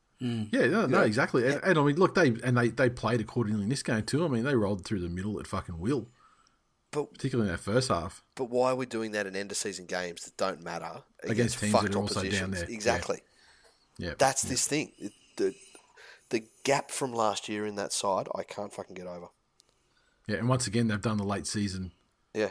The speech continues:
Speaker 2: You know, get a couple of wins to, you know, give hope and promise for the next year, but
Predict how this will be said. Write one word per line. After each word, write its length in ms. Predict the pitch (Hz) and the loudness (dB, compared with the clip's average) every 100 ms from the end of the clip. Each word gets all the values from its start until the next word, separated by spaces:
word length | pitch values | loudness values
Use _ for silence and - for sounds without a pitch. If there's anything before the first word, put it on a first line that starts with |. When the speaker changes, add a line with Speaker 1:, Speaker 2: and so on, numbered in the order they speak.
| - | -2
Speaker 2:
You 100 | 104 | -4
know, 40 | |
get 180 | 98 104 | 0 0
a 40 | |
couple 260 | 101 101 98 | 0 -2 -4
of 60 | 95 | -2
wins 320 | 101 104 - | 0 -2 -2
to, 260 | 98 92 90 | -2 -2 -4
you 100 | 95 | -6
know, 60 | |
give 200 | 92 101 | -4 -6
hope 300 | - 98 101 | -4 -4 -2
and 140 | 95 90 | -6 -6
promise 280 | 107 101 - | -4 -4 -4
for 140 | 101 | -6
the 100 | 95 | -4
next 280 | 95 - - | -6 -6 -4
year, 200 | 101 117 120 - - _ - | -2 -2 -6 -20 -20 _ -6
but 280 | 104 95 | -2 -2